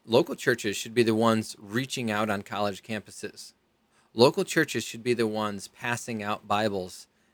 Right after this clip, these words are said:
at the high school or the hospital or the hotel rooms.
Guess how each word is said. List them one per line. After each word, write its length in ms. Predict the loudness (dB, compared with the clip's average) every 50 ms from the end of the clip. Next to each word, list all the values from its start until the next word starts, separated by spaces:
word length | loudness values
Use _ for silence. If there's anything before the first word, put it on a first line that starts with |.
| _ -6
at 140 | -4 -4 -2
the 80 | -4
high 200 | -2 0 0 0
school 440 | 0 -2 -6 -2 2 2 2 2 4
or 140 | 4 2 2
the 100 | 2 0
hospital 680 | -2 0 -2 -2 -2 -4 -2 0 0 2 2 0 -2 0 2
or 140 | 2 2
the 100 | 2 0
hotel 460 | -2 -2 -2 -2 -2 -2 -2 0 0 0
rooms. 360 | -2 -4 -8 -12 -18 -20